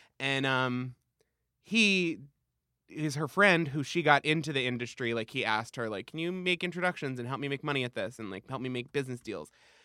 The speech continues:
Anyway, he used a competitor's product and endorsed a competitor's product while at Coachella.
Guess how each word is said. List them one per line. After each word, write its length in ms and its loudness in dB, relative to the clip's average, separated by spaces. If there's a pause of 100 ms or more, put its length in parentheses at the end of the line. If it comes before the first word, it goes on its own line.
(300)
Anyway, 220 4
he 140 -2
used 240 0
a 40 0
competitor's 520 0
product 400 4
and 120 0
endorsed 340 -2
a 60 -6
competitor's 480 -6
product 440 2
while 180 -2
at 120 -6
Coachella. 600 -2